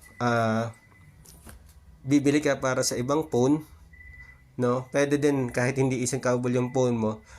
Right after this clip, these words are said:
yung ibang phone yung gagamitin mo. So, you will just check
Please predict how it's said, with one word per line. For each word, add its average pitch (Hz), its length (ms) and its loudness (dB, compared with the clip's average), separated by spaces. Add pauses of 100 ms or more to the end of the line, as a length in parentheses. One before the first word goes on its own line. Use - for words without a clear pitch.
(140)
yung 151 160 2
ibang 151 240 2
phone 143 240 2
yung 131 80 2
gagamitin 117 560 0
mo. 110 160 0
So, 131 160 0
you 131 80 2
will 131 160 4
just - 320 0
check 120 320 0